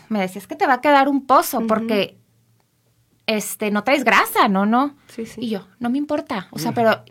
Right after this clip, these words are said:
Speaker 1: salí con Kike y le dije, "¿Sabes qué? Yo no me quiero operar aquí".
Speaker 2: Ujú.
Speaker 1: No me dio confianza el doctor.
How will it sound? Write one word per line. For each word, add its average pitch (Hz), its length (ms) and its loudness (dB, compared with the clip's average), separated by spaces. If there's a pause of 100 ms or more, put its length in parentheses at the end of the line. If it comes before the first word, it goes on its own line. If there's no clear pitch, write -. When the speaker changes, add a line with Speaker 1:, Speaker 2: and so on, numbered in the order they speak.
Speaker 1:
salí 240 240 -6
con 349 180 -4
Kike 302 260 -4
y - 20 -4
le 294 80 0
dije, 240 220 -6
"¿Sabes 226 260 -6
qué? - 260 -6 (460)
Yo 214 220 -2
no 196 80 -2
me 214 100 -4
quiero 220 160 -4
operar 220 260 -2
aquí". 240 380 -8
Speaker 2:
Ujú. 233 320 -10 (220)
Speaker 1:
No 226 180 2
me 220 140 2
dio 208 120 -2
confianza 220 440 -4
el 247 80 -4
doctor. 330 380 0